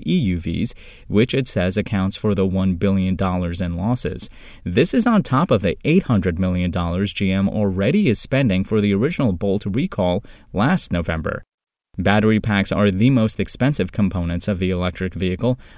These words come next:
on average costing about one hundred eighty-six dollars per kilowatt hour, according to data from energy storage research firm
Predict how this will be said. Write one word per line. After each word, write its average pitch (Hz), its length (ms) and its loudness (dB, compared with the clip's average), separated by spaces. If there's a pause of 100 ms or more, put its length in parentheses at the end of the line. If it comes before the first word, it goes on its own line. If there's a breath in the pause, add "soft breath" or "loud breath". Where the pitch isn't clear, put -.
on 90 220 0
average 101 400 2
costing 113 400 2
about 98 260 2
one 143 200 0
hundred 127 400 0
eighty-six 143 500 0
dollars 123 480 0
per 110 240 2
kilowatt 101 640 0
hour, 127 400 -2 (280 loud breath)
according 95 300 0
to 95 100 -2
data 92 360 2
from 92 240 0
energy 98 340 0
storage 101 460 0
research 113 460 0
firm 113 360 2